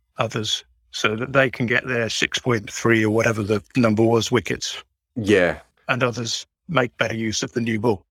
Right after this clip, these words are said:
Speaker 2: I mean, the thing is that if you take the new ball away from them, I can't imagine they're gonna get any more than six point two wickets between them, right? The truth is that they are so new ball dependent, uh, as bowlers. Uh, Anderson, uh, not in England, but outside of England, I think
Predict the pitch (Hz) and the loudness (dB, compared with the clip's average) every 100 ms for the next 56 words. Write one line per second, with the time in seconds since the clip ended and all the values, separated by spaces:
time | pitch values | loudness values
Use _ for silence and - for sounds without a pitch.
0 | _ _ _ _ 131 151 151 - 160 123 | _ _ _ _ 2 4 2 2 4 4
1 | 110 85 101 87 - 104 117 107 101 98 | 4 2 -2 -2 -4 0 2 2 0 2
2 | 95 90 95 95 82 87 82 - 101 92 | 2 4 2 2 -2 0 0 2 0 2
3 | 90 90 90 87 87 87 95 92 98 117 | -2 0 0 0 0 2 2 4 4 4
4 | 87 - 78 - 82 85 78 73 80 - | 0 -2 -8 -4 -4 -4 -6 -6 -8 -8
5 | - 78 76 - - 85 110 - _ 110 | -8 -6 -6 -12 -2 2 2 -2 _ 0
6 | - 147 135 123 117 92 - 95 107 110 | 4 4 6 4 4 4 0 2 4 4
7 | 98 92 - - - 127 123 104 92 98 | 4 2 -4 -6 0 2 2 0 0 0
8 | 87 82 - 82 73 69 - _ _ _ | 0 -2 -4 -4 -4 -8 -14 _ _ _
9 | _ _ 85 80 80 95 87 - 92 92 | _ _ 2 2 2 0 0 2 4 4
10 | 82 85 90 - - 95 87 - 120 117 | 4 2 0 -8 -2 0 0 2 2 2
11 | - 110 101 - - 120 135 147 165 117 | 2 0 0 -4 -2 0 4 6 6 4
12 | 117 120 104 98 170 - _ 110 95 - | 2 4 2 2 -2 -6 _ 0 0 2
13 | 107 107 117 113 107 113 127 147 - - | 0 2 0 2 2 2 2 0 -6 -2
14 | 107 101 92 | 0 0 -2